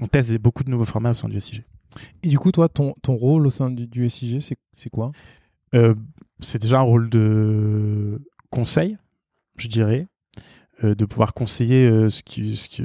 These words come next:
Speaker 1: ce que doit faire le S I G sur le domaine du numérique. Et c'est surtout, euh, manager des équipes qui font, euh, un travail formidable pour faire en sorte de,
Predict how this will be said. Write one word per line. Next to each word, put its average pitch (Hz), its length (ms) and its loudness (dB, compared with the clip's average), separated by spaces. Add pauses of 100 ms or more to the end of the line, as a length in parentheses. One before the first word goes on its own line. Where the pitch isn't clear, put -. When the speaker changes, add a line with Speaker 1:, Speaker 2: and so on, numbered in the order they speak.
(120)
Speaker 1:
ce 117 100 -10
que - 80 -4
doit 113 120 2
faire 120 180 2
le 113 100 2
S - 180 -2
I 117 60 -8
G 117 80 0
sur 113 200 -4
le 107 120 -2
domaine 107 260 -2
du 104 120 -10
numérique. 107 580 -4 (480)
Et - 40 0
c'est 110 160 0
surtout, 135 500 0
euh, 117 100 6
manager 127 540 4
des 107 180 2
équipes 135 320 -2
qui 104 280 -4
font, 123 420 -4
euh, 107 100 0
un 110 100 -2
travail 110 280 0
formidable 127 560 2
pour 110 220 -4
faire 110 160 -2
en 104 80 -4
sorte - 360 -2
de, 110 320 0